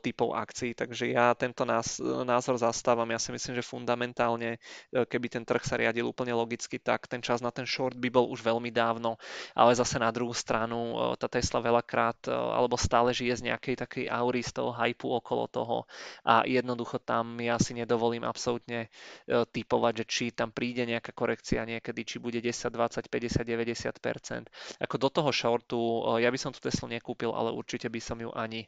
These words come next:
nejako nešortoval, takže, e, takže asi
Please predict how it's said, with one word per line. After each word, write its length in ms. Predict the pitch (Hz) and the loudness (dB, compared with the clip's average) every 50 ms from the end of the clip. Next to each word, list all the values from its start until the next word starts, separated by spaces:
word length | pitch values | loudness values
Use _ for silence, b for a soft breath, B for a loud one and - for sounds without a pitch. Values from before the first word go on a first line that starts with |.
| _ _ _ | _ _ _
nejako 480 | 135 123 120 117 - - 123 117 - _ _ - | -10 -8 -8 -6 -6 -6 -6 -6 -8 _ _ -10
nešortoval, 640 | 117 113 - - 120 113 - - 123 123 120 - - | -6 -6 -4 -4 -4 -6 -6 -8 -8 -6 -6 -8 -8
takže, 400 | - - - - - - 117 110 B B B B B B B B B B B B _ - 120 | -10 -14 -14 -10 -8 -8 -8 -8 B B B B B B B B B B B B _ -2 0
e, 80 | 113 113 113 110 110 - | 2 4 4 4 2 2
takže 320 | - 120 110 107 113 120 | 0 -2 -2 -2 -2 -4
asi 400 | - 120 113 - - - 117 104 | -4 -4 -6 -6 -6 -8 -10 -12